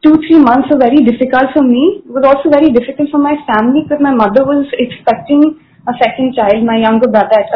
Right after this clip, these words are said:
around that time. So it was a very, very difficult time for the whole family. And I still remember when I had to go back to school, when I had to return to school, um, after I, you know, I was allowed to go back to school. Uh, uh,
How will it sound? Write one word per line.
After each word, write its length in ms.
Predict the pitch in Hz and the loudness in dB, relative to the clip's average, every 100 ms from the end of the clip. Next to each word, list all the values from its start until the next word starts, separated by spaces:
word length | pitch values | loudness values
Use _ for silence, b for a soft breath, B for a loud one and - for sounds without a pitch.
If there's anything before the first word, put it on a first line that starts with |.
| 214 | -2
around 220 | 202 202 | 0 -2
that 180 | 208 208 | -4 -4
time. 240 | 190 185 - _ _ _ _ _ _ _ _ b b _ | -4 -4 -8 _ _ _ _ _ _ _ _ b b _
So 80 | 269 | 0
it 60 | |
was 100 | 285 | 2
a 80 | 294 | 2
very, 220 | 277 330 311 | 4 4 4
very 220 | 262 302 | 4 2
difficult 420 | 247 285 294 285 | 2 -2 -2 0
time 200 | 254 254 | -2 -2
for 60 | 247 | -2
the 40 | 247 | 0
whole 160 | 254 269 | 0 -2
family. 560 | - 220 220 233 311 - _ _ - - - | -2 0 0 -2 -4 -10 _ _ -20 -20 -8
And 220 | 233 247 | -2 0
I 80 | 262 262 | 0 0
still 160 | 339 302 | 2 2
remember 340 | 254 240 254 285 | 2 2 2 2
when 140 | 269 | 0
I 80 | 277 | -2
had 160 | 254 254 | -2 -4
to 80 | 233 | -4
go 140 | 254 | -4
back 340 | 226 226 226 - | -2 -2 -4 -4
to 80 | 269 - | -8 -6
school, 260 | 247 240 254 | -6 -4 -2
when 140 | 247 | -2
I 100 | 254 | -2
had 80 | 254 | -2
to 60 | |
return 420 | 247 240 247 262 262 | -6 -4 -2 0 0
to 100 | 269 - | -2 -6
school, 380 | - 240 247 240 | -6 -4 -2 0
um, 420 | 214 190 214 - _ _ _ | 0 0 -6 -10 _ _ _
after 400 | 226 226 - 262 | 0 0 -4 -4
I, 140 | 247 226 233 | -2 -2 -4
you 120 | 233 | -4
know, 120 | 262 | -4
I 160 | 247 226 | -4 -2
was 160 | 247 240 226 | -4 -4 -2
allowed 320 | 220 220 240 | 0 0 -2
to 80 | 262 | -4
go 100 | 226 | -4
back 240 | 226 233 - | -2 -4 -4
to 160 | 262 262 | -10 -10
school. 240 | - 233 247 | -10 -4 -2
Uh, 840 | 254 - _ _ _ 208 214 214 - _ - | -4 -10 _ _ _ -6 -4 -6 -8 _ -8
uh, 160 | 233 | -6